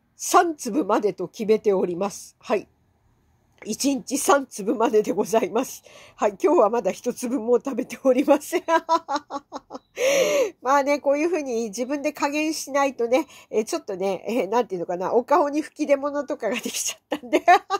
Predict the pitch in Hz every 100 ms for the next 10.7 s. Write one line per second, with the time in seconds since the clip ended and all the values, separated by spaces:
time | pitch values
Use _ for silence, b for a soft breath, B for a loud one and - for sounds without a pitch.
0 | - 392 - 370 - 622 622 523 554 370
1 | - 247 254 240 240 240 226 220 - -
2 | 202 196 214 285 302 B B B B B
3 | B - 269 349 392 - b b b 220
4 | 247 233 233 226 220 269 220 262 254 _
5 | 202 202 190 185 180 175 165 143 143 190
6 | 254 254 269 240 220 214 254 294 359 285
7 | 226 240 214 214 196 - 247 247 269 277
8 | 285 294 220 175 233 - 254 254 262 262
9 | 294 262 277 254 - 170 156 147 196 240
10 | 208 208 208 143 143 190 240